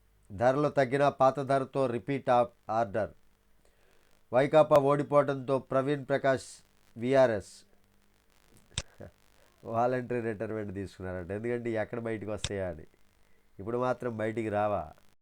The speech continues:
అలా అవినీతి తెలియకుండా పోతుందా? అమరావతిలో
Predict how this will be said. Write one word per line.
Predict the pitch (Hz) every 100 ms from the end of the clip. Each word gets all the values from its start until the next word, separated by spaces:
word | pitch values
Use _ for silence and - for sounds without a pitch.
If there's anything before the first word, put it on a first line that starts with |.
| -
అలా | 104
అవినీతి | 107 117 117 117
తెలియకుండా | 113 113 113 110 107
పోతుందా? | 95 98 - 85 80 - - - - _ - 50 - - - - _ _ - - - -
అమరావతిలో | 117 151 160 160 151 151 147 143 143